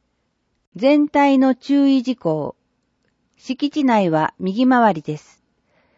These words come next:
退場するときは、搬入図の黄色の矢印に沿って進んでください。敷地内は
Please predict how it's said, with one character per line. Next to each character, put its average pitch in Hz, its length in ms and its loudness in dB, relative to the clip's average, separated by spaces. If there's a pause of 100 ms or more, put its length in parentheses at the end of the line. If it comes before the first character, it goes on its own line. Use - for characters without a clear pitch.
(120)
退 285 280 2
場 285 220 2
す 285 120 -8
る 269 140 -2
と 277 120 -2
き 226 140 -6
は、 165 260 -2 (400)
搬 294 340 0
入 294 220 4
図 180 140 -6
の 151 260 -2 (380)
黄 277 240 -2
色 285 160 0
の 262 140 2
矢 220 140 4
印 254 380 -4
に 185 180 -4
沿 160 100 -6
っ - 20 -8
て - 300 -6
進 233 380 -6
ん 226 60 -4
で 214 120 -4
く 208 80 -12
だ 190 160 -2
さ 180 180 -8
い。 135 120 -12 (1500)
敷 - 260 -8
地 294 120 -2
内 220 240 2
は 156 240 -2